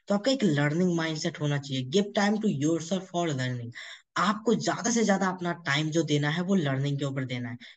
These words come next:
खुद का ज्यादा से ज्यादा time अपने learning के ऊपर, सीखने के ऊपर invest करना है कि जहां से आपको मिले कि यहाँ से ये चीज सीखना है, वो चीज सीखना है। जो भी आपको question डाउट होता है अपने mentor से पूछो, YouTube पे चले जाओ या फिर मेरे ही YouTube channel पे आप connect हो जाओ,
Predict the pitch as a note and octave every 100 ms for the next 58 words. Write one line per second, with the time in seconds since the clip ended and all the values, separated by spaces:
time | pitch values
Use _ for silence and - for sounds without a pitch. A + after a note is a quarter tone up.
0 | _ - E3+ G3 G#3 F3+ F3 D#3 D3+ D3+
1 | D#3 F#3 F3 E3 A3 C4+ - - - D3
2 | D#3 E3 F3+ E3 D#3 D3+ C3 - G#3+ A3
3 | A3 A3 G#3 F#3+ F#3 D#3+ D#3 E3+ E3 D#3
4 | D3+ D3 D3+ C#3+ E3+ F#3 G#3 A3+ G#3+ F#3+
5 | - F#3 E3+ F3 - - _ _ _ _
6 | E3 E3 C#3+ F3+ F3 E3+ E3+ E3+ E3 D3+
7 | C#3+ D3+ C#3+ C3 D#3 E3 F3 D3+ D3 D3
8 | C#3+ A3+ A#3+ A#3+ A#3+ A3+ F#3+ F3+ G3 F3+
9 | F3+ F3 E3 F3 F#3 D#3 D3 C#3+ G3 F#3
10 | F#3 E3 D#3 E3 E3 - - - E3+ F3+
11 | G#3+ G#3+ G3+ F3+ F3+ F#3+ F3+ - - F3+
12 | G3+ F3+ E3 E3 F3+ G#3 G3 F#3+ E3+ F#3
13 | F#3 E3+ E3+ F3+ F3 - D3+ D#3+ E3 D3+
14 | E3+